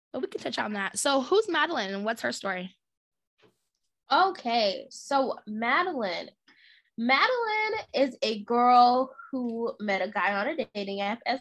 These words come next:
Speaker 2: well. So she goes to meet this guy. She's in college. She tells her friends, "Hey, I'm going to meet this guy." And her friend's like, "Okay, cool." But then her friends kinda get worried because, you know, she goes to meet this guy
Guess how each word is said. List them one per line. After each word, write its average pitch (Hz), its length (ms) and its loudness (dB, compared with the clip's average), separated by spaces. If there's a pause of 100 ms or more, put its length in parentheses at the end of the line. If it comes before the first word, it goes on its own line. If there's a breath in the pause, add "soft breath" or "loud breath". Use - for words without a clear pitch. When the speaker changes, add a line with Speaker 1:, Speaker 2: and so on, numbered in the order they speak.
Speaker 2:
well. 202 300 -2 (920 soft breath)
So 220 240 4
she 311 200 -2
goes 311 300 2
to 381 140 0
meet 381 140 -2
this 466 200 0
guy. 254 460 2 (220)
She's 392 220 -2
in 453 120 -4
college. 202 420 2
She 247 140 -14
tells 240 200 -2
her 247 140 -8
friends, 220 260 -6
"Hey, 302 200 -4
I'm 311 120 -6
going 262 200 -4
to 240 40 -18
meet - 220 -18
this - 220 -20
guy." 294 520 2 (600 loud breath)
And 262 240 2
her 294 100 -2
friend's 277 220 -2
like, 302 100 -2
"Okay, 302 320 -2
cool." 285 460 -2 (1120)
But 254 220 -2
then 403 200 0
her 302 160 2
friends 302 220 -2
kinda 269 320 -6
get 208 180 -8
worried 202 300 0
because, 208 360 -4
you 269 80 -8
know, 254 60 0
she 269 160 -10
goes 320 180 -2
to - 80 -20
meet 277 140 -12
this 247 160 -10
guy 320 420 2